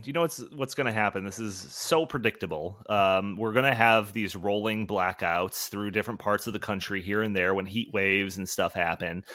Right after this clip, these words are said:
And then you're gonna see the same response, uh, in the intermittent times where you can get on social media when the power is working, where people will be like, "Biden doesn't control the electricity." <laughs>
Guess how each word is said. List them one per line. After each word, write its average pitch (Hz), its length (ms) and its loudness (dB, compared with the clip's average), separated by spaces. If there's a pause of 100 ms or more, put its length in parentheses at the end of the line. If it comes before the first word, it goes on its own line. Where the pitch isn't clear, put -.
(380)
And 151 180 8
then 151 260 10
you're 139 200 4
gonna 147 160 6
see 147 140 2
the 127 100 4
same 139 320 4
response, 110 800 4
uh, 107 340 6
in 117 100 0
the 107 240 2
intermittent 120 500 0
times 110 340 2
where 110 80 0
you 101 100 -2
can 123 320 2
get 101 140 2
on 87 120 -2
social 87 380 -2
media 85 400 0
when 95 140 0
the 87 80 -2
power 92 340 2
is 110 240 0
working, 87 460 -4
where 95 100 2
people 127 240 4
will 143 60 6
be 147 80 8
like, 147 160 4 (360)
"Biden 247 300 10
doesn't 131 240 8
control 131 600 6
the 117 180 4
electricity." 156 960 4
<laughs> - 40 -20